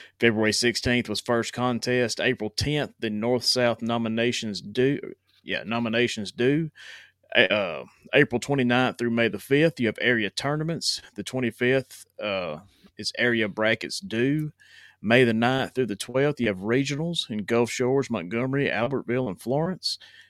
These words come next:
And then May the seventeenth through the twenty-first is a state tournament in Oxford.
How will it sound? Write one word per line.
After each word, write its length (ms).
And 180
then 300
May 240
the 100
seventeenth 680
through 80
the 80
twenty-first 640
is 140
a 80
state 500
tournament 480
in 180
Oxford. 640